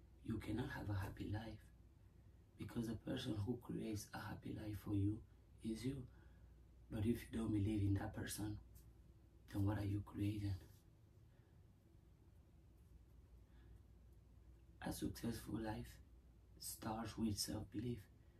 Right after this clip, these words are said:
A happy life starts with self-belief. A prosperous life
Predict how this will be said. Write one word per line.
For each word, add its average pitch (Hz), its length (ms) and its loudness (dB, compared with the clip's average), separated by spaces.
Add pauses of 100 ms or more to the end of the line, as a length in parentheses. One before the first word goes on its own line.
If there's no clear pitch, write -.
(800)
A - 20 -2
happy 110 360 0
life 107 300 -2 (160)
starts 104 460 -2
with 98 160 2
self-belief. 107 640 0 (960)
A 101 80 0 (120)
prosperous 104 540 0
life 104 220 0